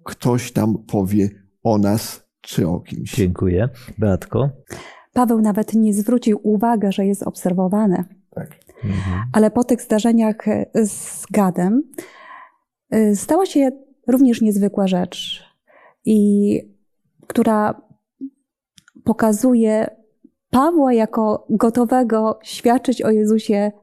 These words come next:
Speaker 3: wszędzie i w różnych sytuacjach. Bo jak czytamy, „I zdarzyło się, że ojciec Publiusza leżał w gorączce i chorował na czerwonkę.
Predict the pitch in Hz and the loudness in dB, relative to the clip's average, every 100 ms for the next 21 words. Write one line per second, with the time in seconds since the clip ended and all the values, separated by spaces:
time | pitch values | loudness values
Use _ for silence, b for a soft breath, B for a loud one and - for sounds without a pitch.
0 | _ - - 226 214 208 202 214 202 214 | _ -16 -2 2 2 2 0 0 2 2
1 | 220 214 - 208 208 208 196 - 185 - | 2 -2 -2 -4 0 0 -2 -4 -8 -10
2 | - _ B B B B B B B - | -18 _ B B B B B B B -2
3 | 202 196 214 208 208 208 202 - 220 202 | -2 0 0 2 2 2 -2 -4 -2 0
4 | 190 185 180 214 285 330 - 226 214 226 | 0 0 0 0 -2 -6 2 2 4 2
5 | 220 233 285 190 190 - 190 185 233 330 | 2 2 2 0 -2 -4 -2 0 0 -2
6 | _ _ - 208 214 196 - 226 240 - | _ _ 0 2 2 0 0 0 0 -2
7 | 185 185 - - _ 214 208 196 185 - | -4 -4 -8 -20 _ -4 0 0 0 -2
8 | 190 185 254 _ _ _ - 208 220 233 | -2 -2 -2 _ _ _ 2 4 4 2
9 | 262 262 226 220 196 185 180 - 190 262 | 0 0 0 2 2 0 -2 -4 -4 -6
10 | B B B B 233 226 226 247 269 262 | B B B B 0 2 2 2 2 2
11 | 240 233 240 214 175 170 - | 2 0 0 0 0 -2 -6